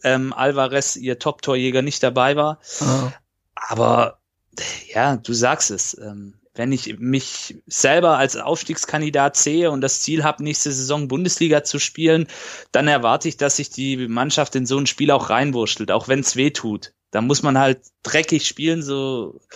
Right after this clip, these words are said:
Speaker 1: so blöd es jetzt auch klingen mag. Ähm, ähm, diese alten Fußballerfloskeln, aber das ist dann einfach so.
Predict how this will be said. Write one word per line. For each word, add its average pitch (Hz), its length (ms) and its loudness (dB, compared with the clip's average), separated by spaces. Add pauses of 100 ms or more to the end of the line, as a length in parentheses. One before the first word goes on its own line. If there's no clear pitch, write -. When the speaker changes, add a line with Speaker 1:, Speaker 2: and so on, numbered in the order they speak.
(300)
Speaker 1:
so - 140 2
blöd 165 300 4
es 151 120 2
jetzt 147 180 2
auch 139 160 2
klingen 165 320 0
mag. 156 400 4
Ähm, 131 420 -2 (880)
ähm, 123 360 2
diese 131 300 2
alten 139 280 0
Fußballerfloskeln, 139 1000 0
aber 123 260 0
das 131 160 2
ist 165 160 2
dann 127 140 2
einfach 107 340 -4
so. 101 240 -8